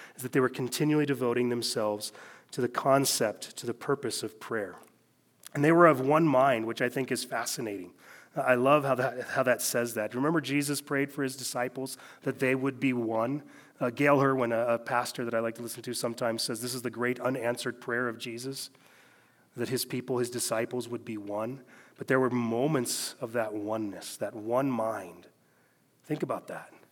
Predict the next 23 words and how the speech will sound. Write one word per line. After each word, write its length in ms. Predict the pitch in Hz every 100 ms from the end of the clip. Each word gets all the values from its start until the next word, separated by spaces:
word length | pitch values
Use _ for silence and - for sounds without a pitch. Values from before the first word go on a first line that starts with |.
| _ _ _ _ _
All 280 | - 131 156
gathered 420 | 156 143 147 151
together, 680 | - 139 151 143 117 113 113 - - _ _ _
but 100 | -
they 120 | 135
had 180 | 117 110
one 320 | 104 113 127 123
mind, 560 | 107 101 76 - - - -
uh, 100 | 147 104
the 80 | 113
mind 320 | 110 113 127
of 140 | 117 -
Christ. 600 | - 98 - - - - _ _ _ _ _ _ _ _ _ _ _ _ _ _ _ _ _ -
One 180 | 127
singular 880 | 117 - - 160 165 180 151 151 139
purpose. 840 | 127 - 127 123 - - - - - _ - _ -
And 80 |
in 100 | 117
this 240 | 117 151 -
moment, 340 | 127 123 123
it 80 | 127
was 220 | 117 -
to 280 | - 117 107